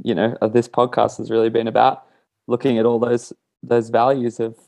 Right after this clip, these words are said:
of lighthouses, but so many of those are very difficult to quantify when you're just looking at dollars and cents.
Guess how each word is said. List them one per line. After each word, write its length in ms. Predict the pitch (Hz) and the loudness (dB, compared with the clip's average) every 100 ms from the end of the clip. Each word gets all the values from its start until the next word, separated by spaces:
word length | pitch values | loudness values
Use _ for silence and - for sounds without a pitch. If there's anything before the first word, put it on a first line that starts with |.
| _ | _
of 120 | 123 | 0
lighthouses, 760 | 117 113 117 117 113 117 110 - | 4 4 4 2 2 -2 -4 0
but 300 | 113 - - _ | 0 0 -8 _
so 220 | - 127 | -2 0
many 180 | 120 113 | 0 2
of 80 | |
those 260 | 110 113 110 | 4 4 4
are 80 | 107 | 2
very 260 | 113 123 | 4 4
difficult 340 | 110 104 - 104 | 2 -4 -6 -8
to 60 | |
quantify 540 | - 113 113 - 107 107 | -6 -4 -4 0 2 2
when 120 | 110 | -2
you're 100 | 107 | -4
just 180 | 110 - | -4 -2
looking 240 | 113 113 | -4 -4
at 80 | 107 | -2
dollars 300 | 110 110 107 | 0 0 -4
and 100 | 107 | -4
cents. 420 | 123 127 - - | -2 -2 -4 -20